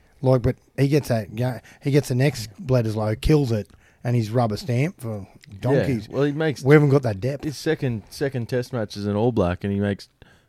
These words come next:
Speaker 2: um, twelve tackle breaks and runs for, like, hundred thirty meters or something. It's ridiculous.
Speaker 1: And throwing in subpar blokes, you've seen it. And we've never had to worry about that with rugby league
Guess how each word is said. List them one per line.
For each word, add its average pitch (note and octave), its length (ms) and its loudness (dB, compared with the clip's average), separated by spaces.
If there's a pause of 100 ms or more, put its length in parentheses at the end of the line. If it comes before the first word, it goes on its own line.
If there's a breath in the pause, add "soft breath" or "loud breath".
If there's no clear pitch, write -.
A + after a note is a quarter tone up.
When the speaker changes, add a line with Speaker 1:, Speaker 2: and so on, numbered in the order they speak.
(100)
Speaker 2:
um, G2 280 -2
twelve A#2 360 0
tackle A#2 320 -6
breaks F#2+ 320 -4
and G2 100 -10
runs F#2+ 180 -8
for, G2+ 80 -10
like, F#2+ 80 -8
hundred F#2+ 260 -8
thirty G2 220 -8
meters G#2+ 280 -8
or F#2 60 -14
something. - 260 -20
It's - 100 -20
ridiculous. G2 680 -16
Speaker 1:
And C#3 340 2
throwing E3 360 4
in D3+ 140 4
subpar A2+ 580 -2
blokes, G#2 420 -4
you've A#2 100 -2
seen B2 320 -4
it. A2 120 -8 (120)
And A2+ 200 -4 (240 soft breath)
we've B2 140 -2
never F3 160 4
had D#3+ 120 4
to C#3+ 60 0
worry B2 200 2
about C3 180 2
that B2 120 0
with G#2+ 140 -8
rugby A2 300 -2
league G#2 360 -2